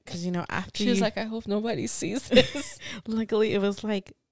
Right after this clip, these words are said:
Speaker 1: eleven o'clock at night, or it's dark, and I had to stop and, like, cross my legs and sit down because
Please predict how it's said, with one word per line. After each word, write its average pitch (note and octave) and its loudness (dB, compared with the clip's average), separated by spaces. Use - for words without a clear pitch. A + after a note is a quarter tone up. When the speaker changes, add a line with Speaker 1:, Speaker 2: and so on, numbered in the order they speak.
Speaker 1:
eleven F#3+ 2
o'clock F#3+ -4
at - -2
night, D3+ 0
or F#3 0
it's F#3 -6
dark, E3+ 4
and F#3 0
I G3 6
had G3 4
to C#4 2
stop G3+ 2
and, F#3+ 2
like, F3+ 0
cross G#3+ -2
my G3 0
legs F#3 -2
and F#3 -2
sit F#3+ -4
down A#3 0
because F#3+ -6